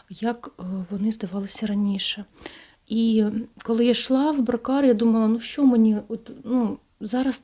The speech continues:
іде війна, да? Косметики у мене декоративної багато. А, доглядове, ну, в принципі, теж там можна обмежитись чимось, або, ну, взагалі там це не питання с-, в-, там, придбати доглядову косметику.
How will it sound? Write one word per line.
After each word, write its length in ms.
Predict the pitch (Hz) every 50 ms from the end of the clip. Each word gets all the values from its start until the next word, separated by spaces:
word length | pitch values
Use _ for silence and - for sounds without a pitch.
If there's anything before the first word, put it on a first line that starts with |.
| _ -
іде 260 | 214 190 220 233 233
війна, 400 | 214 214 196 196 190 180 175 180
да? 220 | 185 196 226 262
Косметики 560 | 254 - 220 - 233 254 294 294 285 - - 254
у 60 | 233
мене 240 | 226 233 240 240 226
декоративної 720 | 202 220 - - 220 214 - - 262 254 254 233 226 214
багато. 640 | 185 202 196 175 190 202 190 202 185 - - - - _ - - - - - - - - - - - - - - _ _ _
А, 320 | - 208 214 220 220 220
доглядове, 760 | 214 226 208 226 247 208 269 277 294 294 277 269 262 247 247 240
ну, 80 | 240
в 60 | 240 226
принципі, 420 | - - 254 254 - - - - -
теж 320 | - 254 233 214 - -
там 180 | - - 196 190
можна 360 | 190 202 214 202 196 190 185
обмежитись 640 | 180 175 202 220 233 240 240 226 233 208 190 -
чимось, 480 | - - - 220 208 190 185 180 - -
або, 420 | 175 175 180 185 180 185 180 185 196
ну, 100 | 214 214
взагалі 420 | 185 - - 208 180 202 208 202 196
там 320 | 196 - 180 180 175 175 -
це 140 | - - 202
не 100 | 202 196
питання 640 | - - - _ 226 196 185 180 180 175 170 160
с-, 420 | - - - - - - - - -
в-, 400 | - - - - - - 233 208 -
там, 180 | 208 180 170 175
придбати 460 | - 220 190 185 202 196 185 196 185
доглядову 500 | 180 208 180 196 202 180 202 190 185 185
косметику. 600 | - 233 - - 214 202 190 - - - 233